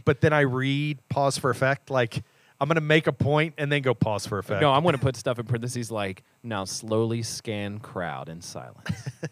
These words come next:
Speaker 1: <laughs>
Speaker 2: Raise right hand. Exit stage left.
Speaker 1: Am I right? I
Speaker 2: No,
Speaker 1: said,
Speaker 2: stage left.
Speaker 1: "Am I right?"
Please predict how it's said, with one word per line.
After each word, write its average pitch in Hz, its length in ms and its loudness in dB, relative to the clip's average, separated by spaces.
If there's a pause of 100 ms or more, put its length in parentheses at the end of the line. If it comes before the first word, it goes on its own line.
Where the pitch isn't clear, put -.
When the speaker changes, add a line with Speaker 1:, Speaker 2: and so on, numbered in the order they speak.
(360)
Speaker 1:
<laughs> - 720 -14
Speaker 2:
Raise 139 640 4
right 151 380 2
hand. - 120 -18 (1300)
Exit 147 340 0
stage 131 520 -2
left. - 280 -8 (100)
Speaker 1:
Am 196 180 -6
I 202 100 6
right? 226 500 4 (800)
I - 100 -2
Speaker 2:
No, 226 120 2
Speaker 1:
said, 269 420 4
Speaker 2:
stage 123 280 -12
left. 117 180 -10 (640)
Speaker 1:
"Am 262 160 0
I 277 100 4
right?" 285 360 2